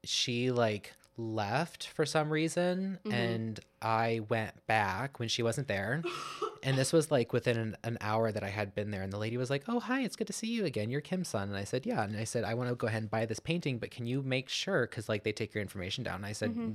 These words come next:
Speaker 1: "Do it as anonymous." And she was like, "Yeah, we can do that." And I said, "Please tell everybody that's in here that, like, I was not in here buying this."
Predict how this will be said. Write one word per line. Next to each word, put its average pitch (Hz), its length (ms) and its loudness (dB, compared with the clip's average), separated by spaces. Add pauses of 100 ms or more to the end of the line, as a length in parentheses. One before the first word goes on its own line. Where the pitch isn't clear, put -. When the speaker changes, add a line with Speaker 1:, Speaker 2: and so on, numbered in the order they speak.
Speaker 1:
"Do 117 100 2
it 110 60 4
as 107 160 -2
anonymous." 101 600 -8 (520)
And 127 80 -6
she 147 80 -2
was 151 80 0
like, 156 160 -2
"Yeah, 220 200 6
we 185 100 2
can 240 120 0
do 120 140 2
that." 120 180 2
And 117 120 0
I - 20 0
said, 110 220 -2
"Please 120 260 -2
tell 113 220 0
everybody 107 400 0
that's 92 260 -2 (140)
in 113 220 -2
here 98 300 -4
that, 87 140 -4
like, 95 240 -2
I 98 80 2
was 95 220 -2
not 95 160 -2
in 101 80 -6
here 95 180 -6
buying 85 280 -8
this." - 300 -10